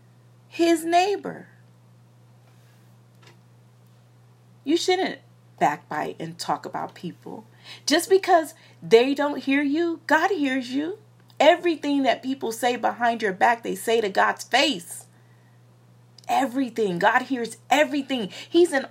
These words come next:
all-knowing God. He's an all-knowing God.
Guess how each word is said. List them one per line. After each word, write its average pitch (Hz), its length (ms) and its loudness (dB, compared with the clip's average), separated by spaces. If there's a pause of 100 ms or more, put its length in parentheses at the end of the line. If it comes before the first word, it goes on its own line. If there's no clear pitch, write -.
all-knowing 247 1300 4 (380)
God. 359 440 4 (3500)
He's 233 220 -10
an 175 180 -6 (220)
all-knowing 175 1300 -2
God. 156 320 -10